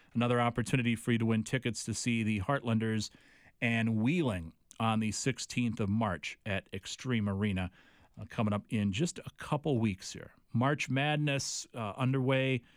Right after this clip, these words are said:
Hockey season starting to wind down. Baseball season will be, f-, uh, spring training is in full swing. We gotta get something. I never used to really go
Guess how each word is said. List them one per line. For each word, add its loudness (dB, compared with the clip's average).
Hockey 0
season 2
starting 0
to 0
wind 2
down. 2
Baseball 0
season 0
will 2
be, 0
f-, -6
uh, 2
spring 0
training 0
is 0
in 2
full 0
swing. -2
We -2
gotta 2
get 2
something. 0
I 4
never 2
used 0
to 2
really 2
go 4